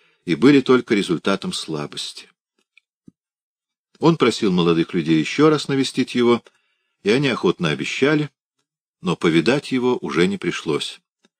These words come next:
ибо в тот же вечер прибыл фабрикант кукол, на другое утро была сделана операция,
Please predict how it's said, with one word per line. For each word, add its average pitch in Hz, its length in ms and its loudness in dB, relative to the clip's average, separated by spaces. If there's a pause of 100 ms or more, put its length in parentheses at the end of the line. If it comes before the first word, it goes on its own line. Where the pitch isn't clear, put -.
(180)
ибо 95 220 2
в - 80 -4
тот 92 180 2
же 76 160 -4
вечер 139 460 2 (520)
прибыл 101 360 4
фабрикант 80 640 -4
кукол, 127 460 0 (720)
на 90 100 0
другое 127 440 6
утро 87 480 0
была 80 280 0
сделана 71 560 -4
операция, 143 760 -4